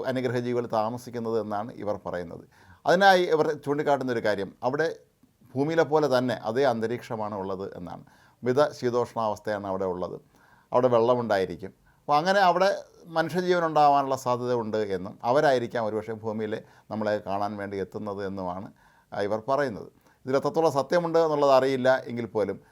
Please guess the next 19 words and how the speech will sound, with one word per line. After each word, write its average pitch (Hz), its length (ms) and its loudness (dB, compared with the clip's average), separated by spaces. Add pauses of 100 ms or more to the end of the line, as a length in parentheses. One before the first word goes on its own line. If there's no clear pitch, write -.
(180)
ഇതുമായി 185 260 8
ബന്ധപ്പെട്ട 147 360 2
ഗവേഷണം 117 520 0
ഇപ്പോഴും 110 640 -4
തുടരുക 104 420 -4 (100)
തന്നെയാണ്. 78 360 -10 (360)
എൽ 185 220 12
നയൻറ്റി 175 300 6
എയ്റ്റ് 190 280 6 (120)
ബാർ 151 380 6 (140)
നയൻറ്റി 143 320 2
നയൻ 147 340 2
എഫ് 143 360 4
എന്നറിയപ്പെടുന്ന 127 500 4
ഈ - 20 0
ഗ്രഹം 107 360 0 (300)
എൽ 175 160 10
നയൻറ്റി 170 280 6
എയ്റ്റ് 170 220 2